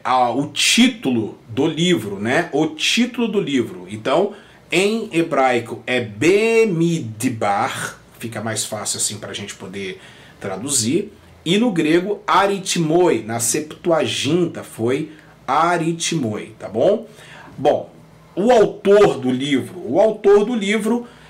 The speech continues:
é, a autoria de Moisés é confirmada no próprio livro por sua estreita conexão com Levítico e também Deuteronômio. Jesus e os apóstolos relacionaram Moisés com os acontecimentos de Números em muitas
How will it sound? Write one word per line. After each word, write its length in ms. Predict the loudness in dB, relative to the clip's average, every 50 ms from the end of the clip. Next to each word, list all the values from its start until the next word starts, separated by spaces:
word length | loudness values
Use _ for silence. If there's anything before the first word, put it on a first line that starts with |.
| -16 -8
é, 340 | -2 2 4 4 6 6 4
a 120 | 4 4
autoria 560 | 4 4 4 4 4 2 2 2 2 0 -2
de 100 | -2 0
Moisés 480 | -2 0 2 2 2 0 0 0 0 0
é 40 | -2
confirmada 720 | -2 0 0 0 0 0 -2 -4 -2 -2 -2 -2 0 2
no 160 | 2 2 2
próprio 440 | 0 0 2 2 2 2 0 0 -2
livro 340 | -2 0 0 -2 -2 -2 -2
por 140 | -2 -2 -2
sua 260 | -2 -2 -2 -2 -2
estreita 580 | 0 -2 -4 -4 0 2 2 2 2 0 -4 -4
conexão 840 | -2 -2 -2 0 0 -2 -4 -4 -4 -4 -2 0 0 0 -2 -4 -8 -16 -20 -20 -20 -20 -14 -8
com 160 | -4 -2 0
Levítico 800 | 2 2 2 2 0 -2 -2 -4 -2 -2 -4 -6 -4 -4 -6 -6 -8 -12 _
e 80 | -6 -4
também 380 | -2 -2 -2 -2 0 -2 -2 -2
Deuteronômio. 760 | -2 -2 -2 -2 -2 0 0 -2 -2 -4 -6 -8 -12 -16 -20 -20 -20 -20 -20 -20 -20 -20 -20 -16 -8 -4
Jesus 600 | -2 0 0 0 0 0 0 0 2 2 2 2
e 40 |
os 140 | 2 2 2
apóstolos 680 | 0 -2 -4 -4 -4 -2 -2 -2 -2 -4 -4 -4 -4 -4
relacionaram 920 | -2 -2 -2 -2 0 -2 -2 -2 -2 -2 -2 -2 -2 -2 0 0 0 0 0
Moisés 560 | -2 -2 -4 -4 -4 -2 -2 -2 -2 -2 -4
com 200 | -6 -6 -6 -6
os 100 | -4 -6
acontecimentos 840 | -6 -6 -8 -8 -6 -6 -6 -6 -4 -4 -4 -4 -4 -4 -6 -6 -6
de 120 | -6 -4
Números 600 | -2 0 0 2 2 2 0 -2 -4 -8 -10 -12 -16 -20 -20 -20 -20 -20 -20 -20 -20 -20 -20 -20 -20 -20 -20 -20 -14 -8 -4
em 120 | -2 0
muitas 680 | 0 0 2 2 2 0 0 0 0 0 0 -2 -4